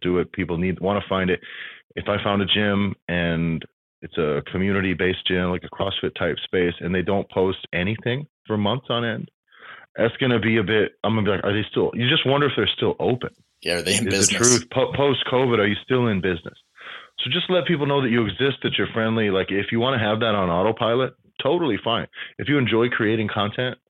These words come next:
Speaker 1: well, make sure your messaging now really fits what the people need to hear. Give value, of course, but tr-, know who you're talking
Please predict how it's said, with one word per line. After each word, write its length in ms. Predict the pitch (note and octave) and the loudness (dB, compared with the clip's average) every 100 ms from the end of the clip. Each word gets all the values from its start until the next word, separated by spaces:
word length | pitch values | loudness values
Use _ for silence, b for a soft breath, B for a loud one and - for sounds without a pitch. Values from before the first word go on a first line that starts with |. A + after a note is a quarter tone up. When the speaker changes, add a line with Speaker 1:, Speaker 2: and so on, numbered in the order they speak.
| _ _ _ | _ _ _
Speaker 1:
well, 80 | G2+ | -2
make 120 | A2+ | 2
sure 120 | - B2 | 2 2
your 120 | A#2 | 2
messaging 480 | A2 A2+ G#2+ F#2+ G2 | 2 0 -2 0 0
now 160 | F#2+ | 2
really 240 | F#2 G2 F2+ | 2 2 0
fits 220 | G2 E2+ | -2 -4
what 100 | F2+ | -6
the 60 | E2+ | -8
people 280 | - E2+ D2+ | -6 -6 -6
need 160 | D#2 | -6
to 40 | D2 | -6
hear. 160 | D2 C#2 | -6 -6
Give 200 | F#2+ C3+ B2 | -2 -2 0
value, 460 | E2 D2+ D2 G2 - _ | 0 -2 -4 -8 -10 _
of 80 | F#2+ | -14
course, 300 | - D#2 C#2 - B B B | -4 -2 -2 -6 B B B
but 120 | G#2+ - - | -4 -2 -2
tr-, 180 | D3 - | -2 0
know 220 | C3 D3 | 0 2
who 80 | C#3+ | 2
you're 140 | C3+ | 0
talking 440 | B2 G#2+ G#2+ A#2 | 0 -2 -2 -4